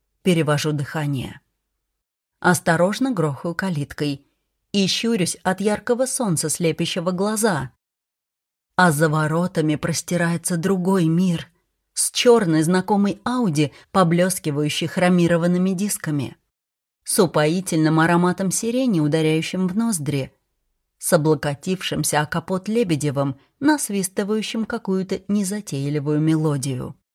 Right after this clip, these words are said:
Пространство между нами схлопывается с гулким щелчком. Сужается до жалких сантиметров, и я не придумываю ничего лучше, чем пристально изучать Никиту и сглатывать скопившуюся во рту слюну.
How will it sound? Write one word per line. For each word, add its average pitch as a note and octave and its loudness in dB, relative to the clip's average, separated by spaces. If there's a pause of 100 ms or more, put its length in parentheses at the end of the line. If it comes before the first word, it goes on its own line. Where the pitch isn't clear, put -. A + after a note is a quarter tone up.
(840)
Пространство D#3+ 0
между D3+ 0
нами G3 0
схлопывается F3+ -4
с F#3 -6
гулким C#3+ -6
щелчком. C#3 -4 (920)
Сужается F3+ 4
до F3+ 2
жалких F#3 -2
сантиметров, A3+ -4 (580)
и A3+ 4
я B3+ 8
не C#4+ 6
придумываю A#3 2
ничего A#3 0
лучше, D#3 -4
чем B3 -2
пристально E3 0
изучать E3 -4
Никиту F3+ -2 (380)
и G3 2
сглатывать D#3 -2
скопившуюся D3+ -4
во C#3+ 0
рту C3+ -6
слюну. D#3 0